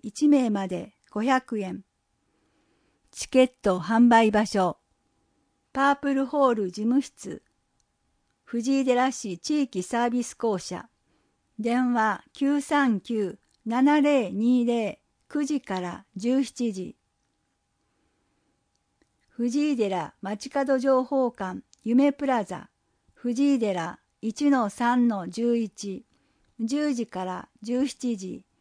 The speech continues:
水曜休館日。講座情報三つあります。一、歌声クラブ。曲の解説を交えつつ、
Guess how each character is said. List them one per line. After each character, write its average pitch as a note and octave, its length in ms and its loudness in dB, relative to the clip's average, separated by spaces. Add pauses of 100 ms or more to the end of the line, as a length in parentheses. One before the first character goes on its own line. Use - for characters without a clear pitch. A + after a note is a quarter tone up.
(280)
水 C#4+ 420 0
曜 A#3+ 300 0
休 B3+ 280 -2
館 A3+ 400 -2
日。 F3+ 180 -14 (2000)
講 C#4 280 4
座 C4+ 200 2
情 B3+ 300 2
報 F#3+ 500 -10
三 G#3+ 200 -4
つ - 220 -4
あ C4 80 2
り B3 160 0
ま A3 160 -4
す。 - 300 -18 (1000)
一、 A3 480 -8 (380)
歌 C4 300 0
声 C4+ 260 2
ク C4+ 140 -6
ラ A#3 180 -2
ブ。 F3+ 260 -14 (1120)
曲 A3+ 300 -4
の C#4 160 4
解 C4+ 300 0
説 C4+ 360 -4
を A#3+ 120 2
交 A3+ 340 -2
え B3 120 2
つ B3 160 -6
つ、 F#3+ 300 -14